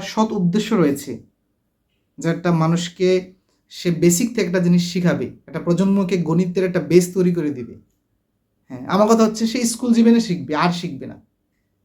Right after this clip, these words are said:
এমনভাবে আমি ইয়ে করব। আর যারা চাকরি প্রত্যাশী রয়েছেন তাদেরকে বলবো, আমার, আহ, অনলাইনে একটা, উম, ব্যাচ রয়েছে রেকর্ড ক্লাস, সেখানে পঁয়ত্রিশটা,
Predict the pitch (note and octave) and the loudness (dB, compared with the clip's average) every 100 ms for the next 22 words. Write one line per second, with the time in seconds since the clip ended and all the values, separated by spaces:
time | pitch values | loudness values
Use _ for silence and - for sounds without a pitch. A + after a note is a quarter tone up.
0 | _ _ F3+ G3+ G3 F3+ E3+ D#3 D#3 D3+ | _ _ 0 2 4 4 4 0 -4 -8
1 | D3 C3 B2 A2+ - _ _ _ _ _ | -10 -10 -12 -16 -18 _ _ _ _ _
2 | _ _ _ _ _ _ _ _ _ _ | _ _ _ _ _ _ _ _ _ _
3 | _ _ _ _ _ _ _ _ D3+ D#3 | _ _ _ _ _ _ _ _ -4 0
4 | E3 F3+ F#3 A3+ G3 F#3 F#3 G3+ E3 D#3+ | 0 2 0 0 -4 -4 -4 -2 -2 -2
5 | A#3+ D4 - D#3 D3+ D#3+ D3+ C#3 - - | -4 -6 -6 -6 -4 -2 0 0 -4 -8
6 | _ _ _ _ _ _ _ _ _ _ | _ _ _ _ _ _ _ _ _ _
7 | _ C#3+ C#3+ D3 D3 D3 C#3+ C#3 C#3 C#3+ | _ -4 2 4 4 0 -2 -4 -4 -2
8 | E3 F3 G3 G#3+ F3+ G#3+ D#3 - D#3 D3+ | 2 4 4 2 2 0 -4 -4 -4 -2
9 | D3+ C#3+ C3+ - - _ _ _ _ _ | -2 -4 -6 -10 -18 _ _ _ _ _
10 | - B2+ A#2+ D3+ D3 D#3 C#3+ C#3 C#3+ C#3 | -10 -10 -2 -2 -2 -2 -2 -2 -4 -2
11 | E3 - D3+ D3 C#3+ - - - _ _ | -4 -4 -4 -2 -4 -6 -12 -20 _ _
12 | _ _ _ _ - C#3 C#3 C3+ C3+ C3+ | _ _ _ _ -14 -10 -8 -6 -6 -6
13 | D3+ E3 E3+ F#3+ - F3 | -6 -6 -6 -6 -6 -4